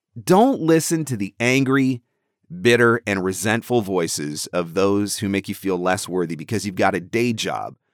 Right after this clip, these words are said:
or you're still working on making that transition to full-time V O. There are plenty more voices out there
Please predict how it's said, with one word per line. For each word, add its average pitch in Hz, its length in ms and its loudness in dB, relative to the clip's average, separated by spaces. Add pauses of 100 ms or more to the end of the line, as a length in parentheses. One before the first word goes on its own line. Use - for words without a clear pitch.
(400)
or 120 100 2
you're 120 100 2
still 160 340 4
working 139 400 4
on 104 180 2
making 113 300 -2
that 95 180 0
transition 92 540 -4
to 80 60 -6
full-time 90 460 -4
V 87 180 -4
O. 78 220 -6 (300)
There 104 100 0
are 95 40 0
plenty 165 280 -2
more 139 360 6
voices 156 520 2
out 147 240 2
there 143 300 2